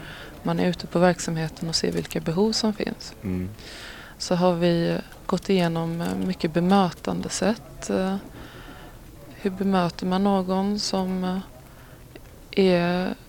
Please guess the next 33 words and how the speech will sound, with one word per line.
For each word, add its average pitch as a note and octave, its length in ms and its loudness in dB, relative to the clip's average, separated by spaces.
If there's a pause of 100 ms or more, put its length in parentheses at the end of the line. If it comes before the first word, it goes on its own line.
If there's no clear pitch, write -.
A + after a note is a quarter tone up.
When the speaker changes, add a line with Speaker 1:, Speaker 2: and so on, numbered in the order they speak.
(280)
Speaker 1:
lider F3 360 4
av F#3 100 2
psykisk F#3 480 0
ohälsa? F3+ 600 2 (360)
Vad F3+ 120 0
behöver F3+ 260 2
man E3+ 120 0
tänka F3 400 -2
på? F#3+ 340 0 (1000)
Speaker 2:
Och A2 220 4
är A2 140 8
det A#2 60 8
också A2 280 2
så G2+ 260 2
att F#2+ 240 4
i G2+ 80 2
Göteborg G#2 600 2
så G2 340 -2
jobbar F#2 360 2
de F2 160 -2
flesta - 420 -2
peer-supportrarna F2 1000 -2
i F2+ 180 -2
psykiatrin? F2+ 840 -2 (640)
Speaker 1:
Ja, G3+ 380 4 (260)
Speaker 2:
I, - 60 -2
Speaker 1:
eh, G3 400 6 (100)
Speaker 2:
är G2+ 140 8
det G2+ 80 6
på G#2+ 260 2
heldygnsvården A2 880 4
också? E2 240 -2
Eller E2 120 0